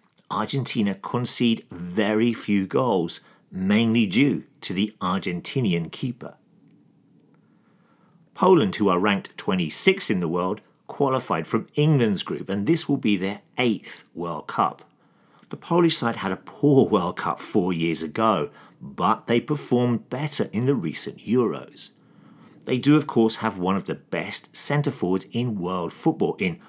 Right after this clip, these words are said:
Robert Lewandowski, who seems to enjoy playing for the national team much more now. Their opening match against Mexico will be key, and a win for either side will probably see them through.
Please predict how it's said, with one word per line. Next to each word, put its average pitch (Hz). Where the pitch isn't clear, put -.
Robert 92
Lewandowski, 85
who 127
seems 175
to 127
enjoy 117
playing 110
for 113
the 117
national 104
team 107
much 95
more 78
now. 80
Their 156
opening 87
match 104
against 87
Mexico 92
will 101
be 123
key, 98
and 85
a 82
win 95
for -
either 143
side 90
will 135
probably 113
see -
them -
through. -